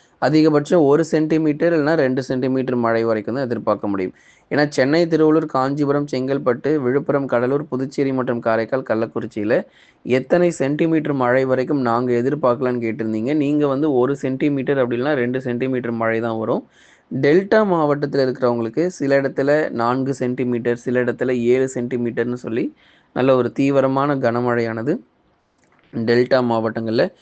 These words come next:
எதிர்பார்க்கலாம். நாகை, தஞ்சை போன்ற மாவட்டங்கள் தான் டெல்டா மாவட்டங்கள். அங்கெல்லாம் வந்து நல்ல ஒரு தீவிர மழை கிடைக்கும்.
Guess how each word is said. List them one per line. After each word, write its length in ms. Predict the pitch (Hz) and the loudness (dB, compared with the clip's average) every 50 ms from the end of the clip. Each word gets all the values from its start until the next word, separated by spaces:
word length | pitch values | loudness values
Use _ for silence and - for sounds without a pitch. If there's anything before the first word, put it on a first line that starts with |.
| _ - _ _ _ - | _ -20 _ _ _ -2
எதிர்பார்க்கலாம். 560 | 120 120 135 131 127 135 127 120 113 117 113 | 0 2 2 2 2 2 2 2 2 2 0
நாகை, 440 | 113 113 113 117 127 127 131 135 127 | 0 0 2 2 2 2 0 0 0
தஞ்சை 360 | - 127 117 120 120 131 127 | 0 0 -2 0 0 0 -2
போன்ற 320 | 135 - 123 117 107 117 | 0 -2 -2 -2 -2 0
மாவட்டங்கள் 600 | 113 113 110 110 110 113 110 113 113 123 156 190 | 0 0 0 0 0 0 -2 -2 -2 0 2 2
தான் 120 | 180 147 127 | 2 2 0
டெல்டா 260 | 131 127 139 127 120 | 0 2 0 0 0
மாவட்டங்கள். 480 | 117 113 110 110 104 - 110 110 107 - | 0 0 -2 -2 -2 -4 -8 -8 -8 -8
அங்கெல்லாம் 440 | - 110 117 123 131 135 143 147 139 | -6 -4 -2 0 2 2 2 2 2
வந்து 180 | 131 131 156 | 2 0 0
நல்ல 280 | 156 135 120 120 123 120 | 0 0 0 0 0 0
ஒரு 260 | 117 113 123 160 180 - | 0 0 -2 -4 -4 -6
தீவிர 300 | - 123 120 120 123 123 | -6 -2 0 0 2 2
மழை 280 | 120 113 110 110 113 113 | 0 0 0 0 -2 -2
கிடைக்கும். 420 | 113 110 110 107 - - 302 - | -4 -4 -6 -6 -6 -8 -10 -10